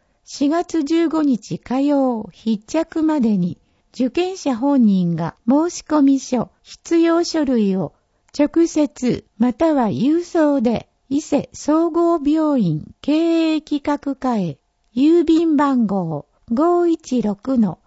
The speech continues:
零零一四、楠部町三千三十八。詳しくは募集要項をご覧ください。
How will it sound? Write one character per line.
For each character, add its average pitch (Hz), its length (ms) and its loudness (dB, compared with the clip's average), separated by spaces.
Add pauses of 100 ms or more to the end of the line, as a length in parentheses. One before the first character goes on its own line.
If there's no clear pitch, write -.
(160)
零 339 340 0
零 320 280 -2
一 214 560 -4
四、 262 320 -2 (360)
楠 277 320 -4
部 311 200 0
町 202 540 -4
三 330 400 -2
千 277 340 0
三 294 420 -2
十 170 320 -6
八。 - 560 -10 (880)
詳 294 240 0
し - 140 -12
く 240 200 -4
は 196 200 -4 (360)
募 214 160 -4
集 349 340 0
要 349 280 0
項 202 460 -4
を - 140 -8
ご 233 140 -2
覧 302 260 -2
く 277 140 -8
だ 254 160 -2
さ 202 260 -6
い。 170 160 -8